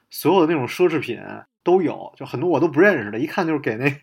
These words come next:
<laughs> 有钱小孩儿买的那种衣服、玩具什么的，都是看着就特别高-，高级吧。然后酒店也特别，特别贵，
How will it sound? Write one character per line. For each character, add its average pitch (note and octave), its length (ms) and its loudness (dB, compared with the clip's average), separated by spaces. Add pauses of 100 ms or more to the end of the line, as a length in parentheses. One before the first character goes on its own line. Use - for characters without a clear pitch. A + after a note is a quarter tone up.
<laughs> - 260 -16
有 B2+ 160 0
钱 C#3+ 200 0
小 D3 180 2
孩 A2 120 0
儿 D3 160 2
买 D3 240 -2
的 A2 120 -8
那 C#3 80 -4
种 B2 180 -4
衣 D#3+ 240 -2
服、 A#2+ 240 -4
玩 A2 260 -6
具 D3 240 -4
什 G#2+ 100 -6
么 G#2 80 -14
的， A2 80 -12
都 F#3+ 280 0
是 C#3 280 -4 (720)
看 B3 160 -2
着 F3+ 80 2
就 E3 80 -2
特 E3 120 -2
别 D3+ 120 6
高-， F3 240 0 (160)
高 F3 180 0
级 A2+ 180 -4
吧。 G2+ 260 -6
然 A2 120 -6
后 C3+ 320 -2 (320)
酒 A2 180 -4
店 D3+ 360 -2 (200)
也 A#2 140 -4
特 C3 140 -2
别， A2+ 100 2
特 A2 80 -2
别 G#2+ 100 -2
贵， G#2+ 240 -8